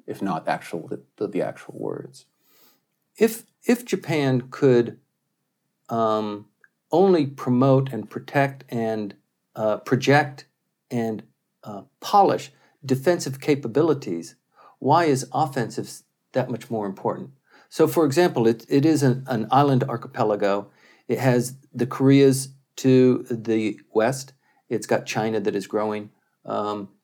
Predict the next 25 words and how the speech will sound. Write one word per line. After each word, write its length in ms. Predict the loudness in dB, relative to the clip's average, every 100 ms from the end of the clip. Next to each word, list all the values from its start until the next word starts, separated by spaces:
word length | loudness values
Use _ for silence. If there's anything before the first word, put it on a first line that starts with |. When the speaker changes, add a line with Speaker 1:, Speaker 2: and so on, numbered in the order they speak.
| -4
Speaker 2:
it 140 | -4
has 440 | 2 2 2 -8 -2
some 220 | 0 0
certain 340 | 0 0 -2
threats, 520 | -6 0 2 0 -4 _ _ _ _ _
but 280 | 0 0 0
couldn't 220 | 0 2
it 220 | 0 -6 _ _ _ -20 _ 0
just 320 | 2 2 -4 -20 _ -8
be 340 | 2 4 6 6
a, 300 | 6 2 -8 _ _ _
a 120 | -6 -6
gem 480 | 0 2 4 2 0
in, 360 | -2 -2 -6 -12 _ -8
in 160 | -2
world 300 | 2 4 4
geopolitics 840 | 2 2 2 2 2 2 0 -6 -4
by 200 | -2 0
having 360 | -2 -4 -4
defensive 480 | -6 -6 -6 -6 -6
capabilities 760 | -4 -4 -2 -2 -2 -8 -10 -6
that 180 | -4 -2
are 100 | -4
so 240 | -4 -4
superior 760 | -4 -10 -6 -2 -2 -2 -6